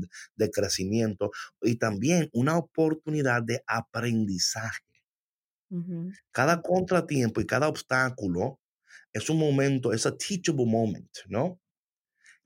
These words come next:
Speaker 1: ¿Qué va a
Speaker 2: Ujú.
Speaker 1: suce-, qué aquí está sucediendo que yo puedo aprender para que yo pueda ser un mejor líder, un mejor manager, una mejor persona?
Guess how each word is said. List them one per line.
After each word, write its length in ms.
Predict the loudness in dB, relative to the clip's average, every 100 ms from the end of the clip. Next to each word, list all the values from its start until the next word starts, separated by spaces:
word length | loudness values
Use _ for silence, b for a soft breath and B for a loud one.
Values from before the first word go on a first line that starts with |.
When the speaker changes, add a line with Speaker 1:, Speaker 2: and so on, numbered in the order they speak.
| -2
Speaker 1:
¿Qué 160 | 4
va 80 | 4
a 40 | 4
Speaker 2:
Ujú. 20 |
Speaker 1:
suce-, 300 | 2 -2 -2
qué 260 | 0 0 2
aquí 340 | 0 0 2 0
está 200 | 2 -2
sucediendo 580 | -2 -2 2 2 2 0
que 120 | 2
yo 160 | 0
puedo 200 | 0 0 0
aprender 580 | 2 2 2 2 0
para 180 | 0 -2
que 140 | 0 -2
yo 120 | -2
pueda 160 | -2 0
ser 160 | -2
un 180 | 0 0
mejor 340 | 0 0 -2
líder, 460 | 0 0 2 0 -6 B B -2
un 180 | 2 4
mejor 320 | 4 2 2
manager, 640 | 2 2 0 -2 -4 -6 B B -4
una 180 | 0
mejor 300 | 2 2 0 0
persona? 640 | -2 0 0 2 0